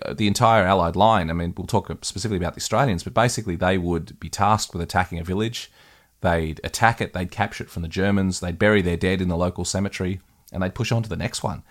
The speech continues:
And this was just happening day in, day out. Sometimes they were capturing two villages in a day. And so the, the rate of advance was extraordinary at this stage of the war. So what that means for the modern battlefield visitor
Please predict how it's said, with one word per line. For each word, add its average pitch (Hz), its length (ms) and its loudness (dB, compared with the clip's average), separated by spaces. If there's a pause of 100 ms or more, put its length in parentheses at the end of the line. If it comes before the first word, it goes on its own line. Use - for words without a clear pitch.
(320)
And - 80 -6
this 98 140 -4
was 107 100 -4
just 98 160 -4
happening 90 300 -4
day 87 240 0
in, 87 140 0
day 87 200 -2
out. 113 140 0
Sometimes 117 340 2
they 101 60 2
were 90 80 0
capturing 90 320 -2
two 131 260 0
villages 85 440 0
in 80 80 -2
a 76 60 -4
day. 80 320 -6 (460)
And 90 280 -4
so 107 240 2
the, 104 120 4
the 104 160 2
rate 107 380 6
of 98 60 0
advance 92 580 0
was 87 160 -6
extraordinary 85 640 0
at - 40 -8
this 90 120 -4
stage 85 320 -4
of 82 80 -6
the 87 80 -6
war. 85 280 -2
So 98 140 0
what 110 160 4
that 95 140 4
means 98 240 0
for 98 80 -4
the 92 80 2
modern 90 260 4
battlefield 87 420 0
visitor 90 380 -2